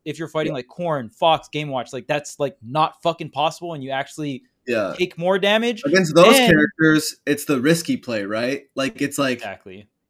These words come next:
Speaker 2: it's the best case scenario if it works, and it's the worst case scenario if it doesn't, which is not always the case versus
Speaker 1: Yeah.
Speaker 2: every character.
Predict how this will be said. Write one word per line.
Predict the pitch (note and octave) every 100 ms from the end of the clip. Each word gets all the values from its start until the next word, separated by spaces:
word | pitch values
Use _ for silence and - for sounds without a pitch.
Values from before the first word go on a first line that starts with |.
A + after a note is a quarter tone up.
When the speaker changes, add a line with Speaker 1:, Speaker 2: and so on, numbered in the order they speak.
| _ _ _ _ _ -
Speaker 2:
it's | D#3
the | D#3+
best | B2 G3+ -
case | G3+ F3+
scenario | D#3+ D3+ D3+ C#3+
if | C3+
it | A2
works, | D3 G3+ A3 -
and | C#3+
it's | C3 -
the | C3+ B2+
worst | A2+ E3 D4+ D#4 -
case | E3 C#3
scenario | C#3 C3 B2+
if | A#2
it | A2+ A2
doesn't, | C#3 A2+ G2+
which | G#2 A#2+ B2+
is | B2+
not | C3
always | A2 C3 B2
the | A#2+
case | C3+ A#2+ A#2+
versus | A#2 G#2
Speaker 1:
Yeah. |
Speaker 2:
every | G#2+ G2+
character. | - F2 _ -